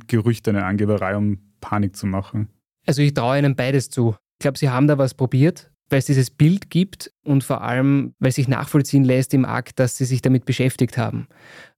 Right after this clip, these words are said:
Speaker 2: Und ich sage mal so, ich recherchiere auch viel zu Dschihadisten und so weiter, so wahnsinnig schwer zu bauen ist es nicht, beziehungsweise an Bombenbauanleitungen zu kommen heutzutage ist wahnsinnig einfach.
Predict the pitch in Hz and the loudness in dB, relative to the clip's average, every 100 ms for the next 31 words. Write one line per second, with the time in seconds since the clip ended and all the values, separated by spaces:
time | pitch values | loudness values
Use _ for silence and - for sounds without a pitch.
0 | _ 139 135 131 135 131 131 127 139 139 | _ 0 2 2 0 0 0 2 2 0
1 | - - - - 127 123 131 123 117 - | -4 -14 -10 -4 -2 2 2 2 0 -2
2 | 131 135 - 123 139 147 151 143 139 127 | -2 -2 0 2 2 2 2 2 2 0
3 | 123 135 131 - - - _ - 127 117 | 0 0 0 -6 -20 -20 _ -4 -2 -2
4 | 120 135 139 127 135 123 131 127 117 123 | -2 2 2 2 0 0 0 -2 0 2
5 | 131 117 107 _ - 151 - 120 120 131 | 0 -2 -6 _ -2 0 0 2 4 2
6 | - - - 127 - 131 143 127 120 123 | -2 -8 -4 -4 0 2 2 2 0 0
7 | 131 135 - - _ _ _ _ 135 127 | 0 -2 -4 -18 _ _ _ _ -2 0
8 | 123 - 139 - 143 131 127 123 120 117 | 0 2 0 0 0 0 0 0 0 0
9 | 127 123 120 120 127 120 120 120 - 123 | 2 2 0 -2 -2 0 0 0 -2 -2
10 | 117 117 120 120 113 123 113 120 123 117 | -2 0 2 2 0 -4 -2 2 2 2
11 | 107 104 113 - | -2 -4 -8 -8